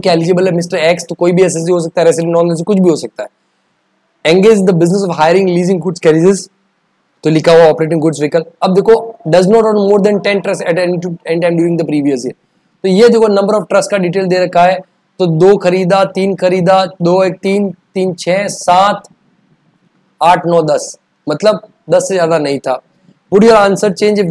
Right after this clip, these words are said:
goods vehicle purchase on April twenty twenty were put to use only in July twenty twenty? कोई फर्क नहीं पड़ता, मतलब वो बात की बात है, but बता दूंगा मैं,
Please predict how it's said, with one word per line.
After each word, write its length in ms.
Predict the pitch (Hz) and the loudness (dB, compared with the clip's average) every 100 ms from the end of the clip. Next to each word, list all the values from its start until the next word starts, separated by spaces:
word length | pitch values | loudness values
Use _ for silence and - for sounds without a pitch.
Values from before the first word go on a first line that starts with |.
| 180 | -2
goods 160 | 170 165 | -2 -2
vehicle 260 | 180 208 190 | -2 0 -2
purchase 320 | 180 165 185 190 | -2 -4 -4 -2
on 60 | 190 - 160 | -4 -6 -8
April 280 | 156 185 185 | -4 -6 -2
twenty 160 | 185 185 | -2 -2
twenty 240 | 185 175 185 | -2 -2 -2
were 60 | 185 | -2
put 260 | - 190 - | -2 -4 -2
to 60 | 196 | -2
use 260 | 175 185 175 160 | 0 0 -2 -2
only 240 | 170 180 185 | -2 0 0
in 80 | 185 156 | -2 -2
July 180 | 156 170 165 | 0 0 -2
twenty 140 | 165 165 | -6 -4
twenty? 220 | 165 165 - _ _ _ | -4 -4 -6 _ _ _
कोई 140 | 226 185 | 4 6
फर्क 160 | 180 | 0
नहीं 140 | 185 180 | 0 -4
पड़ता, 220 | 175 208 | -4 -6
मतलब 240 | 185 190 175 | -8 -12 -8
वो 60 | |
बात 200 | 165 170 170 | -2 -2 -2
की 60 | |
बात 200 | 185 175 | -4 -4
है, 60 | 196 | -6
but 140 | 190 156 | -10 -6
बता 160 | 147 | -6
दूंगा 200 | 139 131 | -6 -8
मैं, 100 | 127 | -10